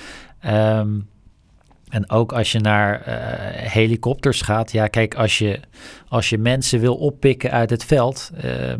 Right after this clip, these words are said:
ja, dan zal je toch een grote helikopter nodig hebben. En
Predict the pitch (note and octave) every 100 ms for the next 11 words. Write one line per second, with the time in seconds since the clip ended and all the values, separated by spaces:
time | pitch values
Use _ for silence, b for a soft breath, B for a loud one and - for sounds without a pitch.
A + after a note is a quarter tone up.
0 | - - A#2+ A#2 G#2+ G#2+ B2+ A#2 A#2 E3
1 | - D3+ G#2+ A2 A#2 C3 A#2+ G#2 A2+ G#2+
2 | D3 - B2+ A2+ G#2 G2 - F#2 F#2+ G2+
3 | G2+ G#2